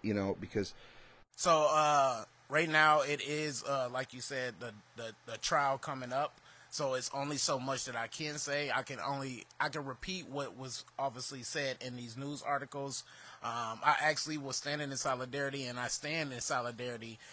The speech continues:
Speaker 2: with the, uh, Daunte Wright family. Um, so I, uh, went and protested, uh, Judge Regina Chu's house, demanded cameras in the courtroom, which we got. Um, but they,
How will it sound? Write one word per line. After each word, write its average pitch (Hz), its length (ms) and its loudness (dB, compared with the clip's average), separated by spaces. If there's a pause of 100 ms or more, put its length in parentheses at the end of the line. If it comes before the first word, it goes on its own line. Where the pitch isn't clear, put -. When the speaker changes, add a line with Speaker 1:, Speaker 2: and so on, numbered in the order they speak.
(140)
Speaker 2:
with 123 200 -8
the, 135 80 -4
uh, 117 260 -4
Daunte 139 460 -2
Wright 143 260 0
family. 101 460 -8 (400)
Um, 110 500 -8 (100)
so - 160 0
I, 123 240 4 (120)
uh, 107 220 -4 (100)
went 165 200 -2
and 131 120 -8
protested, 131 840 -2
uh, 113 380 -4 (420)
Judge 139 340 0
Regina 131 400 -4
Chu's 135 380 -4
house, - 420 -2 (360)
demanded 139 440 -2
cameras 135 380 -4
in 127 80 -6
the 120 80 -10
courtroom, 113 500 -6
which 131 240 -8
we 123 120 -10
got. 110 340 -4 (480)
Um, 117 640 -6
but 143 200 0
they, 139 360 0